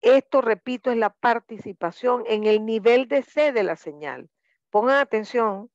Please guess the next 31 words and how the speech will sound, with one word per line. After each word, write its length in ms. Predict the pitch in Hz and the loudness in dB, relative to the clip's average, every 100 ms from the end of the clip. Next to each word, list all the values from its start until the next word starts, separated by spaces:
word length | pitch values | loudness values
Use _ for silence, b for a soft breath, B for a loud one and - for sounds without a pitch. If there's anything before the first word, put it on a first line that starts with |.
| _ _ _ _ _ _ _ _ | _ _ _ _ _ _ _ _
cuando 240 | 165 165 165 | -8 -8 -10
usted 180 | - 170 | -8 -8
suma 320 | - 233 226 | -8 -4 -4
todo 340 | - 220 220 | 0 2 2
esto 300 | 220 - 175 | -2 -4 -4
da 140 | 156 160 | -4 -4
cero. 420 | - 160 127 123 _ _ _ _ _ _ | -4 -6 -6 _ _ _ _ _ _ _
Ah, 120 | 139 143 | -12 -8
claro, 400 | 147 135 131 147 | -4 -4 -4 -10
profesora, 420 | 170 139 147 143 | -14 -12 -12 -10
cualquiera 420 | 156 139 147 139 | -12 -12 -10 -10
se 140 | - | -4
da 100 | 175 | -4
cuenta 380 | - 233 196 - | -2 -4 -6 -8
porque 240 | - - 156 | -12 -20 -20
esta 320 | - 180 170 | -4 0 0
área 220 | 175 208 | -2 -4
cancela 440 | 226 - 143 135 | -6 -6 -8 -4
esta. 360 | 196 202 - 120 _ _ _ _ _ _ 160 | -6 -8 -18 -20 _ _ _ _ _ _ -12
Recuerden 360 | - 170 190 | -6 -4 -4
que 100 | 233 | -2
el 100 | 214 | -2
nivel 300 | 190 170 165 | -2 -8 -6
de 100 | 196 | -6
C 260 | - 220 214 | -6 -8 -6
es 80 | 185 | -6
el 100 | 196 | -8
promedio 960 | - 190 180 175 208 233 233 180 170 | -8 -8 -8 -8 -4 -2 -2 -4 -8
de 100 | 151 | -4
la 160 | 151 147 | -4 -4
señal. 640 | - 143 143 156 151 - | -8 -16 -6 -4 -4 -8